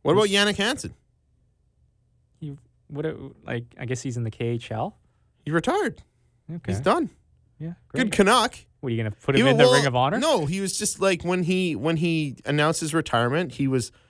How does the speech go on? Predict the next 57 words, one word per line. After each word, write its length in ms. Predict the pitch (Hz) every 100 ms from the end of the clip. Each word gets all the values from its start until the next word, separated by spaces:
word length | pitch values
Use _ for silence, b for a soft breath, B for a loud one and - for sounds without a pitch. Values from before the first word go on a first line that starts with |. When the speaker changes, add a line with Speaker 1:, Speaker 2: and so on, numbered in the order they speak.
| b
Speaker 1:
talking 300 | - 143 147
about, 180 | 139 131
like, 140 | 110 113
how 120 | 135
Vancouver 560 | 127 123 123 131 120
has 120 | 120 107
become 280 | 107 120
his 100 | 120
home. 460 | - 107 95 123 185 B B
Speaker 2:
Yeah. 80 | 110 98
Speaker 1:
And 140 | 95 160
I, 140 | 170
I 140 | 135 151
really 260 | 180 196
liked, 340 | 190 196 - -
like, 220 | 165 151 -
the 160 | 147
sentiment 500 | 151 202 202 165 101
there, 220 | 98 92 92
right? 240 | 107 151
Like, 140 | 123 120
he 180 | - 160
was 200 | 160 -
here 280 | 151 147 147
and 100 | 135
he 80 |
played 440 | 123 - 135 135 135
and 120 | 117
he 80 | 131
was 180 | 127 110 -
great 260 | - 151 156
friends 360 | - 131 131
with 100 | 127
the 80 | 120
Sedins 640 | 127 143 107 110 113 120 - b b b b
and 180 | - 135
all 200 | 123 131
of 60 | 139
that 200 | 139 -
sort 200 | 147 143
of 60 |
stuff. 300 | 135 101 107
And 80 | -
he's 120 | 139 131
always 220 | 147 143
been 120 | 156
a 40 |
classy 540 | 151 - 117 131 - 151
guy 320 | 120 95 120
who 260 | 127 123 104
obviously, 500 | - 143 143 - 143
like, 200 | 123 110
when 120 | 120
he 100 | 123
got 240 | 131 147 123
dealt, 360 | 107 110 139 120
he, 180 | 120